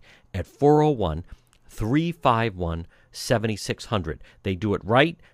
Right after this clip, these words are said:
They do it right the first time. They're licensed in both Rhode Island and Massachusetts.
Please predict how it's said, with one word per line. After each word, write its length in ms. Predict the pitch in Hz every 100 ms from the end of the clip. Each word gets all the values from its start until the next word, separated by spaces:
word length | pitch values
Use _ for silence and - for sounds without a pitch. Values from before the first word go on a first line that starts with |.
| _
They 100 | 101
do 180 | 95 107
it 80 | 90
right 220 | 95 -
the 80 | 82
first 320 | - 147 -
time. 300 | 151 151 151 _ _
They're 120 | 101
licensed 520 | 95 110 107 - 90 92
in 60 |
both 280 | 80 95 -
Rhode 100 | 95
Island 400 | 101 127 143 139
and 140 | 95 90
Massachusetts. 840 | 101 117 123 - 110 87 90 -